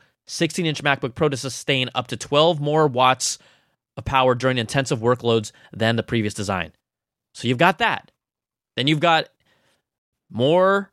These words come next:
powerful processors and faster memory. They're using ninth gen Intel processors with six core and eight cores, turbo boost speeds up to five gigahertz if you,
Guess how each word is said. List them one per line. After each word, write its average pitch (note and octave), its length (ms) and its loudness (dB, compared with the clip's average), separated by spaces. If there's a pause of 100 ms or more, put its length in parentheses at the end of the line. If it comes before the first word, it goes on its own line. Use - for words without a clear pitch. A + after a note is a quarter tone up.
(140)
powerful D#3+ 480 2
processors D#3 840 0
and A#2 120 -10
faster B2+ 320 0
memory. A#2 240 0
They're A#2 120 0
using C3 420 -2 (260)
ninth B2+ 400 0
gen C3+ 440 0 (420)
Intel C3+ 420 2
processors A#2+ 640 0
with G#2+ 120 0
six - 280 -4
core C3 260 4
and B2 160 -2
eight A2 200 -2
cores, A2+ 360 2
turbo C3+ 340 0
boost B2 280 -4
speeds A#2+ 340 -6
up E3+ 200 0
to E3 100 -4
five C#3 320 2
gigahertz C#3+ 500 0
if D3+ 160 -4
you, C#3+ 220 0